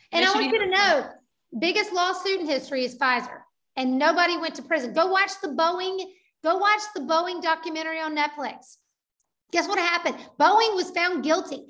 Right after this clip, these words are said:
Speaker 1: of knowing those planes could go down. And we lost two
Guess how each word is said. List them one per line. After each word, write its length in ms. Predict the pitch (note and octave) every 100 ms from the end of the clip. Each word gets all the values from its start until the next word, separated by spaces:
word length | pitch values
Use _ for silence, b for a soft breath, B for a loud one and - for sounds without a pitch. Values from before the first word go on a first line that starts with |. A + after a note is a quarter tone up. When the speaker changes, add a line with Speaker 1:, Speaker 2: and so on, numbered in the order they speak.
| B -
Speaker 1:
of 140 | B3+
knowing 500 | C#4 E4 G#4+ A4 G4+
those 200 | F4+ F4+
planes 380 | - E4+ D#4 D4
could 180 | D4+ A#3+
go 120 | C#4+
down. 340 | C#4 C4+ G#3+ - _ _ _ -
And 100 | C#4
we 140 | F4+
lost 440 | F4 D4+ - -
two 300 | G#4 G#4 D#4